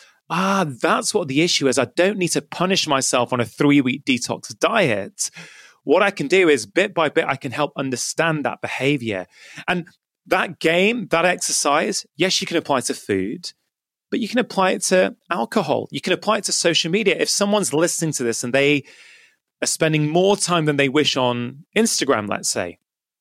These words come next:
then you can go through those three Fs and just find out what it is you're craving. Like, are you lonely?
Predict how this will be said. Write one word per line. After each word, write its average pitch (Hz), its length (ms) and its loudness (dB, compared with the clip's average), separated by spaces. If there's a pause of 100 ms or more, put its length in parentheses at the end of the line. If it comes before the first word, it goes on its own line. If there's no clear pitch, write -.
(400)
then 156 180 -4
you 175 100 -4
can 226 160 -2
go 202 220 2
through 175 180 0
those 139 220 2
three 127 260 -2
Fs - 400 -4 (460)
and 156 160 -2 (240)
just - 240 -4
find 208 240 -4
out - 120 -4
what 151 220 2
it 147 80 0
is 135 220 0
you're 131 120 4
craving. 120 800 -2 (460)
Like, 202 160 -2 (400)
are 175 160 0
you 185 140 0
lonely? 156 720 -4